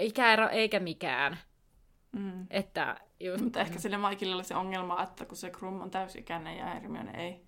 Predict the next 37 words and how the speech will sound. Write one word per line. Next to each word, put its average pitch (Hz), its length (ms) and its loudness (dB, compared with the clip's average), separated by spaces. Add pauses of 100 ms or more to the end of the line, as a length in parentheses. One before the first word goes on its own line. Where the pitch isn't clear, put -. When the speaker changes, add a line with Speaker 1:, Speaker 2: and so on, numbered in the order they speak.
(560)
Speaker 1:
Niin, 277 520 4
no... 247 300 6 (960)
Niin, 208 480 4 (300)
Speaker 2:
Mut 202 200 -6
Speaker 1:
no. 196 100 0
Speaker 2:
niin 220 160 4
kuin 214 100 2
sanoin, 226 260 4
että 214 140 0
ainakin 196 240 0
Speaker 1:
Niin. - 40 2
Speaker 2:
omassa 214 360 2
nuoruudessani 190 680 -2
on 185 60 -8
tosi 190 200 -8
paljon 185 300 -4
ollut 185 140 -4
sellaisia, 190 520 -6 (800)
sellaisia 202 480 -6
tota, 196 300 -4 (220)
parisuhteita, 196 640 -4
että - 180 -6
on 180 160 -4
ollut 180 240 -2
just 202 200 -4
silleen, 196 360 -4
että - 240 -8
on 180 180 -6
ainakin 185 280 -6
viisitoista 175 520 -6
ja - 60 -8
seitsemäntoista - 840 -10 (440)
niin 208 160 -10
kuin 226 120 -10
vuotiaat 220 460 -6
ollut 226 260 -8
yhdessä. 220 360 -6